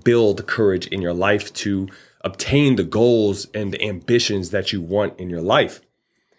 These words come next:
So without further ado, let's just kinda dive straight into it. You know, the first thing when it comes to courage is, what is it? What are we talking about when we're talking about courage? Courage isn't the absence of fear.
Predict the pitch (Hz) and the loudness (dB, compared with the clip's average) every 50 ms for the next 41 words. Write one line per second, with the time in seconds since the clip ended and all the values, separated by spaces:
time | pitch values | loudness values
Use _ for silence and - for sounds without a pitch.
0 | _ _ _ _ _ _ _ _ - - - 127 113 107 101 101 98 - 107 107 | _ _ _ _ _ _ _ _ -4 0 2 4 4 4 4 2 2 2 0 0
1 | - - 107 98 98 92 90 87 101 101 95 90 98 98 - 117 110 - - 110 | -2 -4 -4 -2 -2 -2 -2 -2 -2 -2 -2 -2 -4 -6 -6 -6 -6 -6 -6 -6
2 | 110 95 90 98 98 101 101 98 - - 107 101 95 92 98 107 113 117 - - | -6 -4 -4 -2 -2 -2 -2 -4 -4 -2 -2 -2 0 0 0 0 -2 -2 -6 -10
3 | 85 85 78 71 - - - _ _ _ _ _ _ _ - 98 92 92 95 95 | -10 -10 -10 -12 -14 -18 -20 _ _ _ _ _ _ _ -6 -4 -2 -2 0 -2
4 | 92 - - 80 - - - - - 147 147 170 - - - - - 127 135 160 | -2 -4 -4 -4 -6 -6 -6 -6 -4 -2 0 0 0 -2 -2 0 2 2 2 2
5 | 156 139 113 107 98 - - - 131 - - 101 - - 127 147 123 95 85 82 | 2 0 0 0 -2 -2 -4 -4 -6 -6 -6 -6 -4 0 0 0 0 -2 -4 -2
6 | 90 127 151 92 107 160 160 - - - - - - _ _ _ - 98 135 190 | 0 0 2 2 2 0 0 -2 -6 -12 -16 -20 -20 _ _ _ 0 2 2 2
7 | 226 208 147 - - - - 117 120 127 123 127 120 110 98 101 107 104 104 92 | 2 0 -2 -6 -8 -8 -4 -2 -2 -2 -2 -2 -4 -2 -2 0 0 0 0 -2
8 | - - - _ _ _ - 92 101 101 92 - - - 117 113 107 - 110 101 | -4 -8 -20 _ _ _ -4 -2 0 0 0 -2 -4 -2 -2 -2 0 -2 -2 0
9 | 90 101 95 82 - - - - - 123 110 90 78 - - - - - _ _ | 0 0 0 0 -2 -6 -4 0 2 2 2 2 0 -2 -6 -10 -14 -16 _ _
10 | _ _ _ _ _ _ _ _ - - - 180 208 196 151 - - - - - | _ _ _ _ _ _ _ _ -4 0 2 4 4 4 2 0 -4 -6 -10 -14
11 | - - - 170 170 170 135 107 - - - - 104 110 123 127 - - 117 98 | -2 0 2 2 2 2 0 0 0 -2 -2 0 0 0 0 0 -2 -2 -2 -4
12 | - - - 87 80 - - - - 117 101 73 64 62 | -4 -6 -8 -10 -10 -12 -8 -4 -2 0 0 -2 -4 -8